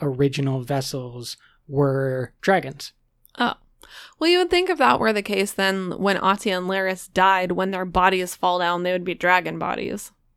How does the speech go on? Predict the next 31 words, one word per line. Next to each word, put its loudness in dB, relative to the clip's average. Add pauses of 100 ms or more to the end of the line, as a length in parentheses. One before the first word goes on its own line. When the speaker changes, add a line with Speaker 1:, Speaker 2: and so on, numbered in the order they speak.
(140)
Speaker 1:
Oh, 0
you're -2
totally 0
right -2
there. 0
Speaker 2:
Yeah. -2 (260)
Speaker 1:
Okay. 2 (360)
Speaker 2:
Duh. 2
Speaker 1:
Ooh, 6
interesting. -4 (440)
Okay, 4
so 2
if -2 (100)
Speaker 2:
Yeah. 6
Speaker 1:
Tanavast 0
died -2 (120)
for 2
realsies 2 (220)
and -2
his 0
body 2
fell 0
somewhere, -4 (140)
it 0
would 4
have -2
to -10
be -2
a -4
dragon -4
body. -14